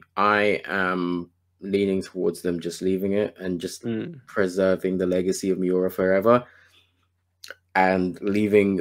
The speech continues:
Speaker 1: the readers to wonder what happens and to fill in the blanks themselves. I, yeah, I think that's probably what I want most.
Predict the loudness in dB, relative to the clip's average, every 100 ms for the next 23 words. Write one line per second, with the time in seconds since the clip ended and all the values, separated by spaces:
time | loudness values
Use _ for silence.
0 | 0 -2 0 -2 0 0 -2 -10 -4 2
1 | 4 6 4 4 2 2 0 -4 _ _
2 | -2 0 -2 -2 -2 -2 -6 -10 -6 -4
3 | -2 -4 -2 0 0 -2 0 -2 -2 -4
4 | -4 2 4 4 0 -8 _ _ _ _
5 | _ _ _ _ _ _ _ _ _ 2
6 | 6 8 8 8 8 4 0 -2 4 4
7 | 4 2 0 0 2 0 -2 0 0 2
8 | 2 2 0 -2 -2 -2 -4 -14